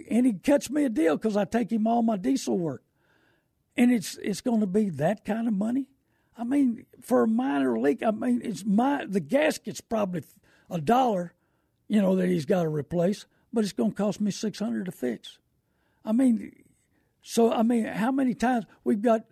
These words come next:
Ford's quit building cars. Why? Because they have so many problems with them. They are gonna quit building cars. They're gonna keep the Mustang.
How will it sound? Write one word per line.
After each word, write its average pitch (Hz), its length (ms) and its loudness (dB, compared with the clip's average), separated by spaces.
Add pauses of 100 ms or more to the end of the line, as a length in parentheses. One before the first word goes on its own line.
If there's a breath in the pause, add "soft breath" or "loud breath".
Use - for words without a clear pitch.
(100)
Ford's 294 420 2
quit 185 640 -4
building 196 320 0
cars. 240 360 0
Why? 277 220 0
Because 220 300 -4
they 262 100 0
have 254 140 -2
so 247 100 -6
many 254 200 2
problems 226 420 -2
with 151 140 -4
them. 95 140 -14 (1300)
They 240 220 4
are 262 60 2
gonna 226 260 0
quit 247 380 -2
building 208 360 0
cars. - 480 -8 (480 soft breath)
They're 220 140 2
gonna 196 160 2
keep - 260 -4
the 139 60 -8
Mustang. 220 600 -2